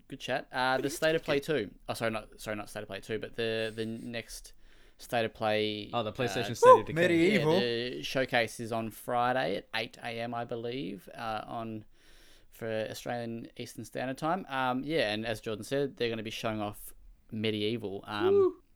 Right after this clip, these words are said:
Speaker 1: I think we're all big
Speaker 2: Oh my
Speaker 1: fans
Speaker 2: God, I
Speaker 1: here.
Speaker 2: forgot that was a thing.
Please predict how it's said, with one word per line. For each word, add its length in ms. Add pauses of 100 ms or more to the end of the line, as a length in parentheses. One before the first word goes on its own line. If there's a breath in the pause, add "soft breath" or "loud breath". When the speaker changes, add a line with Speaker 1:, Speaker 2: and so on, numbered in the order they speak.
(560 soft breath)
Speaker 1:
I 40
think 160
we're 100
all 280
big 120
Speaker 2:
Oh 100
my 200
Speaker 1:
fans 160
Speaker 2:
God, 180
I 40
Speaker 1:
here. 20
Speaker 2:
forgot 260
that 140
was 100
a 60
thing. 500